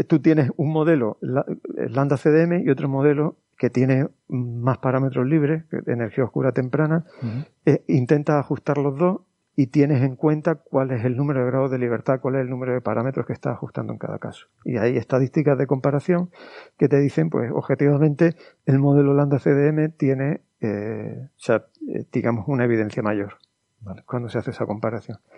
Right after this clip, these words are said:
Speaker 1: Es, es un análisis muy, muy similar al que se hace en el caso de la exoluna. Y, y bueno, en ese contexto salen, eh, est-, estos artículos. Eh, aquí nos encontramos con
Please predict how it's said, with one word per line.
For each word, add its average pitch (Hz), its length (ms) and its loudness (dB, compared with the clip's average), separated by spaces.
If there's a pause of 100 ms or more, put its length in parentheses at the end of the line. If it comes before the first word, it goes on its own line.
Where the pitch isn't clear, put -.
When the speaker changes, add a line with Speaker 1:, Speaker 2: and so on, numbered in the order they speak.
(160)
Speaker 1:
Es, 139 180 4
es 139 140 2
un 160 140 4
análisis 147 420 2
muy, 135 180 -4
muy 131 220 -4
similar 123 420 -2
al 117 140 -6
que 120 80 -6
se - 140 -8
hace - 160 -8
en - 180 -8
el 120 80 -12
caso 120 220 -6
de 123 80 0
la 117 100 -4
exoluna. 110 420 -14 (1900)
Y, 139 600 6
y 143 40 8
bueno, 180 320 4
en 135 160 4
ese 156 160 2
contexto 151 400 0
salen, 156 680 0
eh, 131 320 -2
est-, - 320 -4
estos 135 300 -4
artículos. 135 540 -4 (160)
Eh, 127 580 0 (180)
aquí 175 640 0 (720)
nos 139 200 2
encontramos 139 600 -2
con 139 340 -4